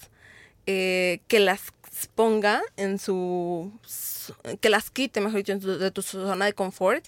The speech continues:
para que aprendan de ustedes. O sea, siempre, siempre, siempre, siempre van a aprender de ustedes. Eso grábenselo,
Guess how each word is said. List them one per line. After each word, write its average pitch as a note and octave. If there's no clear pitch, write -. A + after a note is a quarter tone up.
para G#3
que G#3
aprendan A3+
de F#3
ustedes. F3
O F#3
sea, -
siempre, B3
siempre, A3
siempre, G#3
siempre G#3
van G3
a G3
aprender F3+
de F3
ustedes. F3
Eso G3
grábenselo, G3+